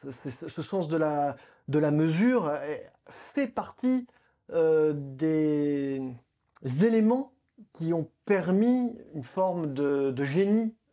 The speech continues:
euh, européen. Ça ne nous a pas empêché de conquérir des terres, de conquérir des, de, des, des, de nouveaux espaces picturaux,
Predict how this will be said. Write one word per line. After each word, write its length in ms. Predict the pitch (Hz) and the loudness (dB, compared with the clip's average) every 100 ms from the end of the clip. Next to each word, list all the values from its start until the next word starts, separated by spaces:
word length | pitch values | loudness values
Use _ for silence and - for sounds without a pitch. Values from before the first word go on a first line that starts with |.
| - | -8
euh, 200 | 139 139 | -6 -4
européen. 420 | 156 165 170 269 | -4 -4 -2 -2
Ça 140 | 247 143 | -2 -4
ne 80 | |
nous 140 | 135 139 | -2 -4
a 60 | |
pas 140 | 131 160 | -4 -6
empêché 420 | 143 147 120 180 | -6 -8 -6 -8
de 100 | 135 - | -8 -10
conquérir 520 | - 196 - 170 165 170 | -4 -4 -4 -6 -6 -4
des 140 | 202 | -4
terres, 260 | - 233 170 | -2 -2 -2
de 80 | |
conquérir 720 | 135 - 170 156 165 156 185 - - - _ _ - | -8 -10 -10 -6 -6 -2 -4 -6 -20 -20 _ _ -6
des, 100 | 127 120 | -6 -6
de, 300 | 131 139 135 | -4 0 0
des, 260 | 120 135 127 | -2 -4 -4
des, 220 | 120 127 | -4 -6
de 160 | 120 | -4
nouveaux 220 | 139 147 156 | -2 0 0
espaces 460 | 147 - 160 156 | -2 -4 -8 -8
picturaux, 600 | - 180 - 220 208 240 | -10 -12 -4 -4 0 -2